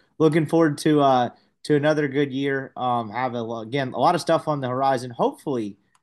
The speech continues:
I can get a little more info to you about this pod segment, uh, later on in the week. Still working out a little bit of stuff, uh, some small things. But anyway, we'll be back later on in the week, probably Wednesday or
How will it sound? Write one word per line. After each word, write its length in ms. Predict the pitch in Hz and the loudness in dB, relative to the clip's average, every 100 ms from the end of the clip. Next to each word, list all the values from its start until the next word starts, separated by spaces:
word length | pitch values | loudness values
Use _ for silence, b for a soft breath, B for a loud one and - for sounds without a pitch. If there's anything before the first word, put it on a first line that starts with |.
| - | -12
I 60 | |
can 240 | 127 127 117 | -8 -6 -4
get 260 | 123 131 - | -4 -4 -4
a 60 | 127 | -4
little 180 | 135 | -2
more 380 | 127 127 127 120 | -2 0 0 -2
info 380 | - 123 104 123 | -4 -8 -4 -4
to 160 | 110 131 | -2 -2
you 160 | 117 | 0
about 320 | 107 117 120 - | 0 0 0 -2
this 140 | 107 | -12
pod 360 | - 127 120 101 | -6 -4 -4 -4
segment, 460 | 117 101 110 107 - _ | -8 -8 -8 -10 -14 _
uh, 260 | 110 107 101 | -4 -2 -2
later 280 | 135 127 | 0 0
on 100 | 127 | 0
in 80 | 120 | 0
the 60 | 107 | -2
week. 340 | 135 143 143 b b b | 2 2 0 b b b
Still 180 | - 143 | -10 -6
working 360 | 123 120 - 113 | -4 -6 -6 -6
out 100 | 104 | -4
a 60 | |
little 180 | 107 107 | -4 -4
bit 180 | 92 98 | -6 -8
of 60 | |
stuff, 340 | - - 101 - _ _ _ _ - | -8 -6 -6 -6 _ _ _ _ 0
uh, 300 | 120 101 92 | 0 0 -4
some 180 | - | -8
small 280 | 113 151 131 | -4 2 2
things. 220 | - 113 - | 2 -4 0
But 80 | |
anyway, 240 | 208 185 143 | 2 4 6
we'll 140 | 170 | 4
be 120 | 247 | 4
back 240 | 202 190 165 | 4 2 2
later 260 | 165 151 | 0 2
on 120 | 151 147 | 2 0
in 40 | |
the 80 | 131 | -2
week, 180 | 139 135 | -6 0
probably 280 | 170 180 | 0 0
Wednesday 640 | 151 135 147 151 143 143 147 | -2 -4 -6 -6 -6 -4 -2
or 180 | 131 | -2